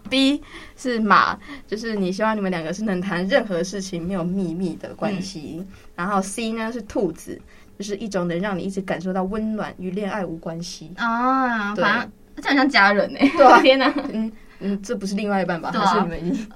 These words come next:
Speaker 2: 嗯，嗯。
Speaker 1: 结婚了？
Speaker 2: 啊，OK，
Speaker 1: 嗯，
Speaker 2: OK。
Speaker 1: 不知道。好，D 是鸟，就是你希望你和你的爱人是不只关心现在，就是也会关心将来，是一种就是可以跟你一起成长关系的。
Speaker 2: 嗯，哎，这很重要，
Speaker 1: 对。
Speaker 2: 这很重要。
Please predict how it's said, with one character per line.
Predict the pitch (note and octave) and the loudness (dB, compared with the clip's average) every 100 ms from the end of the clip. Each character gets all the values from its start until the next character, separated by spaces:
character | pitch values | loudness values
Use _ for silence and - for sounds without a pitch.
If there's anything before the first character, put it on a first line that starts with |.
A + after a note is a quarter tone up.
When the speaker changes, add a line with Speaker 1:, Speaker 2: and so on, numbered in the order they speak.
| - | -12
Speaker 2:
嗯， | F#3+ | -8
嗯。 | G3 B3 - - | -6 -6 -8 -6
Speaker 1:
结 | E3+ | -2
婚 | F#3+ | 0
了？ | E3 | -2
Speaker 2:
啊， | F#3 | -4
OK， | - D#3+ | -8 -8
Speaker 1:
嗯， | |
Speaker 2:
OK。 | F#3 | -6
Speaker 1:
不 | E3+ | -4
知 | |
道。 | E3 E3+ - | -4 -6 -8
好， | D#3+ F#3 - - - | -10 -10 -16 -18 -10
D | A#3+ A#3+ C4 - | -8 -8 -12 -18
是 | - A3+ | -10 -6
鸟， | G3+ - - - - - - - | -4 -2 -4 -8 -20 -20 -20 -12
就 | G#3 | -8
是 | G#3+ G#3+ | -4 -2
你 | F#3+ F3 | -2 -2
希 | G3 | -2
望 | A3 G#3 | -2 0
你 | E3+ | -2
和 | F#3 | -2
你 | E3 | -4
的 | D#3+ | -4
爱 | - F3 | -2 -2
人 | D#3+ D#3+ | -2 -6
是 | F3 F#3 F3+ E3 D#3 C#3 - - - - - - - - - | -4 -2 0 -2 -4 -8 -10 -18 -20 -20 -20 -20 -20 -20 -14
不 | - | -4
只 | B3+ D#3+ | -4 -4
关 | D#3 F3+ | -4 -2
心 | F#3+ F#3 - - - - | 0 -2 -6 -20 -20 -14
现 | - A#3+ - | -8 -8 -6
在， | G3 - - - | -6 -6 -10 -16
就 | G#3+ | -8
是 | A#3 G#3 | -4 -2
也 | F3+ | -2
会 | G3 | -2
关 | F#3 | -2
心 | F#3+ F#3 | -2 0
将 | F3+ F3 | -2 -2
来， | E3+ - G3+ | -4 -6 -10
是 | - G#3+ | -10 -8
一 | G#3 | -4
种 | F#3+ D#3+ | -4 -4
就 | F3 | -6
是 | G3 | -4
可 | G3 | -2
以 | |
跟 | F#3+ F#3+ | -2 -2
你 | F#3 | -4
一 | |
起 | F#3+ | -4
成 | D#3+ - E3+ F#3 | -6 -6 -4 -2
长 | G3 - | -4 -4
关 | - C#4 D4 | -4 -2 0
系 | D4 | 0
的。 | C#4 | -2
Speaker 2:
嗯， | |
哎， | A3 | -2
这 | C#4 | -2
很 | A#3 F#3+ | 0 0
重 | G#3 F#3 | -2 -2
要， | F3+ | -4
Speaker 1:
对。 | F3 | -4
Speaker 2:
这 | D#3+ | -4
很 | E3+ | -6
重 | F3+ F3 | -6 -6
要。 | E3+ D#3 | -6 -8